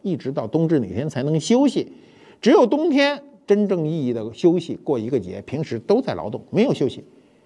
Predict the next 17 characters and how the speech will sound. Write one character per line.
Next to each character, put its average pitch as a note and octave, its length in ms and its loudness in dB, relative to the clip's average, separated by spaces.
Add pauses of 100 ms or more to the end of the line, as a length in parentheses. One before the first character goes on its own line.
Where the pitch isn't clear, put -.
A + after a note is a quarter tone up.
(840)
我 A3 80 6
在 C4+ 120 6
农 A#3+ 160 4
村 D4+ 140 -4
的 G3+ 80 2
时 D#3+ 60 0
候 F#3+ 80 -2
就 A3 100 0
不 G#3 160 -2
知 A#3+ 80 2
道 F#3+ 80 0
什 B2+ 100 -6
么 D3+ 80 -4
叫 F3 120 -2
星 E3+ 180 -2
期 G#3 80 2
天， G3 300 -2